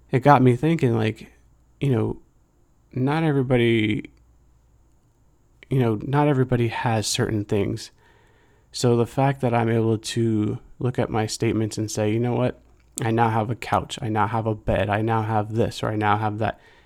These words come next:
These are foundations of building a home. These are foundations of planting roots. These are foundations of, you know, enjoying the space in which you're actually paying for, 'cause,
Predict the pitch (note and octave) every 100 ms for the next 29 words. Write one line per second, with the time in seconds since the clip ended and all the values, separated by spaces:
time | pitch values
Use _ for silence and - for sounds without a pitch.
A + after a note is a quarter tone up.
0 | _ _ - D3 C#3+ C3+ A#2 - A#2 A2+
1 | A#2+ - A2+ A2 G#2 A#2 A2+ A2 G2+ G#2
2 | A#2+ G#2 G2+ A2+ - _ _ _ _ C3
3 | C3 C3 - A#2+ A2+ A2+ A2 A#2 A2+ A2+
4 | G#2 G2 - - B2+ A#2+ - A2+ A2 A#2+
5 | A2+ - - - - C3 C#3 B2+ - A2+
6 | A#2 A#2 A2+ - A2+ A#2+ A2 G2 - -
7 | - _ _ _ _ - C3 A#2+ B2 B2
8 | B2 C3 C3 B2+ B2+ - _ _ _ _
9 | - - - - - C#3 C3+ C3 A#2+ A#2
10 | B2 A#2 A2 A2+ - G2+ - - D3+ A2
11 | G2+ - G#2+ F#2+ - - A#2 -